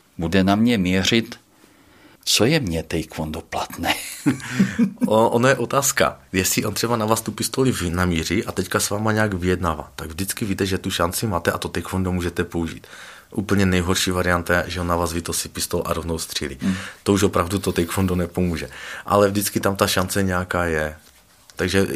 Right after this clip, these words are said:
Speaker 2: to je třeba, když někdo na vás útočí s nožem a člověk, který stojí s nožem a dělá před váma takové ty malé pohyby, jako že by vás pořezal, tak to taekwondo určitě bych použil, protože vím, že ten člověk se mě bojí bodnout.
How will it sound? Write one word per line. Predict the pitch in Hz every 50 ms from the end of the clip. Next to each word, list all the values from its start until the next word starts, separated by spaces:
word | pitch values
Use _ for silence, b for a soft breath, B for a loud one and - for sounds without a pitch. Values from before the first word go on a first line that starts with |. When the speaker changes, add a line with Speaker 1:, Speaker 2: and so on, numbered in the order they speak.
| - - -
Speaker 2:
to | - 117 117
je | 117 117 110
třeba, | 107 - - 104 104 101 101 98 95 92 - -
když | 92 87
někdo | 98 101 98 98
na | 95
vás | 92 90 92 -
útočí | - - 95 - - 127
s | -
nožem | 95 85 92 87 95 98 98
a | 87
člověk, | - - 107 104 107 107
který | - - 98 95
stojí | 92 - - 104 104
s | 92
nožem | 92 85 82 90 98 107 B B B B B B B -
a | - 85 87 -
dělá | 95 101 101 101
před | 101 - 98 92
váma | 95 95 98
takové | 95 95 98 - 98
ty | - 110
malé | 101 95 95 98 101
pohyby, | 98 - 92 90 95 95 95 101
jako | 95 87 - 98
že | 90 92
by | 92 95 95
vás | 104 117 123 -
pořezal, | - 87 85 85 82 78 82 78 87 123 175 190 B B B B B B B _
tak | - 90 90 -
to | - -
taekwondo | 95 - 104 98 - 107 104 104 104
určitě | 98 98 - 98 95 101 101
bych | 113 107 110
použil, | - - 92 85 76 78 78 98 127 143 -
protože | - 82 80 - 85 85 92 92 92 95 92 - -
vím, | - 98 98 101
že | 98 92
ten | - 104 95
člověk | - 98 98 95
se | - -
mě | 98 98 95
bojí | 95 95 107 104 95
bodnout. | 82 82 78 76 73 71 - - -